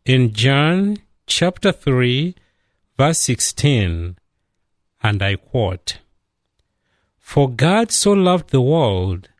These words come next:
that he gave his only begotten Son, that whoever believes in him should not perish,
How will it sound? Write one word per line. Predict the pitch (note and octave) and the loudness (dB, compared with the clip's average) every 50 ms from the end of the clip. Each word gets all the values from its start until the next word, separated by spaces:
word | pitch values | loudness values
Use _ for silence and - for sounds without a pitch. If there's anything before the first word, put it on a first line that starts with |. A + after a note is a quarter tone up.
| _ _ _ - | _ _ _ -4
that | A2 B2 C3 C3+ - | 0 0 0 2 2
he | D3 C3 | 0 -2
gave | B2 B2 D#3+ E3 E3 D3+ - | 0 0 2 2 2 0 0
his | - E3 F3 E3+ D3 - - | -2 0 0 0 0 -2 -4
only | - D#3+ F3+ G#3+ A#3+ A#3 A3+ G#3+ | -2 -2 0 2 2 2 2 0
begotten | F3+ C#3+ C#3+ A#2+ A2+ B2+ A#2 - - A#2 G#2+ G2 | 0 0 -2 -2 0 0 0 0 0 0 0 0
Son, | - - - C3+ A#2+ G#2+ G2 F2+ D#2+ E2 E2+ F2 - _ _ _ _ _ _ _ _ _ _ _ _ _ _ _ _ _ _ _ | 0 0 0 0 0 0 0 -2 -4 -6 -10 -12 -16 _ _ _ _ _ _ _ _ _ _ _ _ _ _ _ _ _ _ _
that | - A#2 A#2 - | 0 0 2 2
whoever | - A#2 C3 D#3+ F3 F#3 F#3+ E3 | 2 4 4 4 2 2 0 0
believes | D3 D3 D3+ D3 E3 G3 G3+ F#3 D#3+ - - | 2 2 2 2 2 2 0 -2 -4 -6 -4
in | - F#3 G#3+ B3 C4 B3+ A3+ | -2 0 2 2 2 2 0
him | - - A#2+ A2+ A2+ A2+ A2 A2 G#2+ | 0 0 2 2 2 2 2 0 0
should | G#2 - - - B2+ B2 | -2 -2 -2 -2 0 0
not | C3+ C3+ C3+ - - - | 2 0 0 -2 -2 0
perish, | - F3 E3 D#3+ D3+ A2+ F2+ E2+ D#2+ E2+ F2+ - - - - | 0 2 2 2 0 0 -2 -4 -6 -6 -6 -6 -6 -8 -8